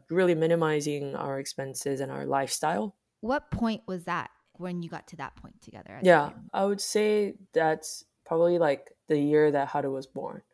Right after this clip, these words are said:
Speaker 1: or
Speaker 2: Oh,
Speaker 1: the year
Speaker 2: okay.
Speaker 1: after. So twenty nineteen,
Speaker 2: Okay,
Speaker 1: twenty eighteen,
Speaker 2: okay.
Speaker 1: twenty nineteen. Yeah, and with, like, a kid being born, it really helped us reassess what we want, uh, to exemplify to her.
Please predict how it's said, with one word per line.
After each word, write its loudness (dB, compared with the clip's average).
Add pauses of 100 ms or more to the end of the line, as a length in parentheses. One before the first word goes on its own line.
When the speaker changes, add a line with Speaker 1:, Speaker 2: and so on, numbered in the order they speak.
(140)
Speaker 1:
or 2
Speaker 2:
Oh, -
Speaker 1:
the 0
year -4
Speaker 2:
okay. -
Speaker 1:
after. -4
So -10
twenty -4
nineteen, -8
Speaker 2:
Okay, -
Speaker 1:
twenty -6
eighteen, -8
Speaker 2:
okay. -10
Speaker 1:
twenty -10
nineteen. -12 (400)
Yeah, 2
and 4
with, 4
like, 8
a 4
kid 0
being -2
born, 2
it -4
really 6
helped -2
us 4
reassess -2 (200)
what 6
we 4
want, 0 (100)
uh, -2
to -6
exemplify -4 (180)
to -8
her. -4